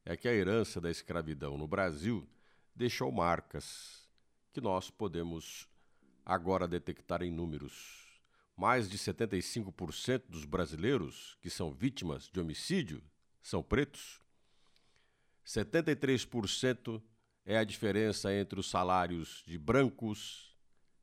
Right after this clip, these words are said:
e pretos. Também, setenta por cento é a quantidade de pretos abaixo da linha da pobreza.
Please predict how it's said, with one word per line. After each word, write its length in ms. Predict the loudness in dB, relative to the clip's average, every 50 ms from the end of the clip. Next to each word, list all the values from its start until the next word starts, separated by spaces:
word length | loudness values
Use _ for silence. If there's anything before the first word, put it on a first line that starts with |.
| _ _ _ _
e 120 | -12 -12
pretos. 800 | -10 -6 -2 0 0 0 0 -4 -10 -14 -14 -14 -16 -18 -20 -20 _ _ _ _ _ _ _ _ _ _ _ _
Também, 540 | 2 4 4 6 6 6 6 6 2 -2 -6 -16 -20 _ _ _ _
setenta 460 | _ -2 0 0 2 2 4 4 4
por 200 | 2 2 0 -2
cento 460 | 0 2 2 2 2 2 0 -8 -14 -16 _ _ _ _ _ _ _ _ _ _ _ _ _ _ -2
é 300 | 0 2 2 2 0 -2 -10 _ _
a 100 | -2 -2
quantidade 540 | 0 0 -2 -2 -2 0 2 2 2 2 0
de 120 | -4 -6 -6
pretos 600 | -2 2 4 4 4 2 -2 -6 -10 -10 -10 -14 -18 _ _ _
abaixo 580 | -2 2 4 6 6 4 4 0 -4 -8 -8 -2
da 120 | -2 -2
linha 220 | -2 0 -2 -2 -2
da 120 | -2 -4
pobreza. 600 | -4 -4 -8 -6 -6 -6 -8 -8 -10 -12 -16 -20